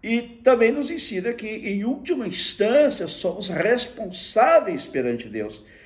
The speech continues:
Ele é o nosso Criador, e como falamos na semana passada, ele também é o legislador.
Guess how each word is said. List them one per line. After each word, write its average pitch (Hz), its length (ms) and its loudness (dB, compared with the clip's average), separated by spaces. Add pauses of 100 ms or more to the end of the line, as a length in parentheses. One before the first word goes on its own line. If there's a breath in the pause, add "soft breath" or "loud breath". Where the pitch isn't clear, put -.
Ele 254 160 6
é 277 60 10
o - 20 4
nosso 277 220 0
Criador, 214 440 4
e - 20 -4
como 175 200 -8
falamos 165 260 -2
na 165 60 -4
semana 160 280 -4
passada, 165 360 -6
ele 185 80 -10
também 202 220 -2
é 208 60 2
o - 20 2
legislador. 180 880 2